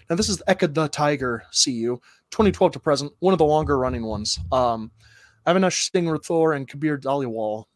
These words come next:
Um, now, of course, I'm doing my best to pronounce these names, and,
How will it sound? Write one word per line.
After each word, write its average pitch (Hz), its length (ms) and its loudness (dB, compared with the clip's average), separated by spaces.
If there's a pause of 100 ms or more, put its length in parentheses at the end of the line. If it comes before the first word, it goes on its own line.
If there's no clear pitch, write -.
(100)
Um, 113 360 -4
now, 131 240 0
of 127 160 -8
course, 127 360 0 (480)
I'm 151 120 -2
doing 185 220 6
my 165 100 2
best 147 380 0
to - 60 -10
pronounce 110 340 -8
these 85 140 -12
names, 73 420 -12
and, 113 320 -8